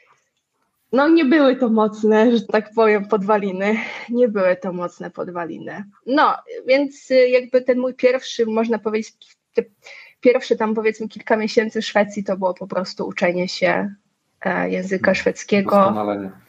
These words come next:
Speaker 1: No, doskonalenie, tak. No wiesz, doskonalenie to jest do, <laughs> całe życie już, nie?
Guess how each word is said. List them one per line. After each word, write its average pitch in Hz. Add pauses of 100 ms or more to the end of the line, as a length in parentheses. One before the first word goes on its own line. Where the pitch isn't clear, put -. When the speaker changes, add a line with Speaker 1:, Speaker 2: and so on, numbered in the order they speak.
(840)
Speaker 1:
No, 320
doskonalenie, 269
tak. 220
No 226 (140)
wiesz, 277
doskonalenie 262
to -
jest 247
do, 262 (400)
<laughs> -
całe 269
życie 277
już, 233
nie? 240